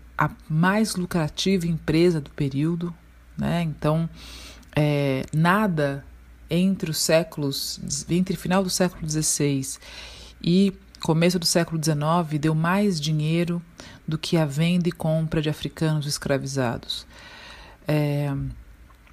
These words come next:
e essa é uma história que, infelizmente, é muito pouco contada, é muito pouco conhecida,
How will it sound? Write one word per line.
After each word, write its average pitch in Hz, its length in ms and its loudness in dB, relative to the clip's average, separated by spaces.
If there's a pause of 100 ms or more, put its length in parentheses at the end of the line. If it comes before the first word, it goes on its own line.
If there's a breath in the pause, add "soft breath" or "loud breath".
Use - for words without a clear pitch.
(220)
e 180 120 6
essa 190 320 4
é 165 40 2
uma 160 120 0
história 185 540 4
que, 160 200 -2
infelizmente, 180 640 2
é - 20 0
muito 180 260 0
pouco - 220 -4
contada, 156 580 0
é 151 40 2
muito 160 240 -2
pouco 165 200 -2
conhecida, 165 840 0